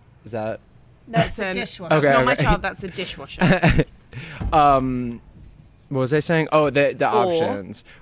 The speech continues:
Speaker 1: Or we would throw a party at my house, and then they would take me on a vacation, like, anywhere I wanted.
Speaker 3: Okay.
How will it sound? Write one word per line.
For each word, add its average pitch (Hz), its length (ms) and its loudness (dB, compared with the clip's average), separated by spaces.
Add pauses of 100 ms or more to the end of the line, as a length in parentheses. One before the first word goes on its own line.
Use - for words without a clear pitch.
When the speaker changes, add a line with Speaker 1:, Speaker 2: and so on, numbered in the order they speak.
(160)
Speaker 1:
Or 143 580 4 (400)
we 147 160 2
would 139 120 0
throw 143 140 4
a 127 40 0
party 139 240 0
at 131 80 -6
my 120 140 -6
house, 110 800 -2 (220)
and 139 140 0
then 127 140 0
they 127 80 0
would 123 120 -4
take 117 200 -8
me 113 420 -6 (180)
on 120 160 0
a 113 60 0
vacation, 110 500 -4
like, 101 160 -6
anywhere 107 340 -4
I 98 40 0
wanted. 87 440 -8
Speaker 3:
Okay. 92 200 -18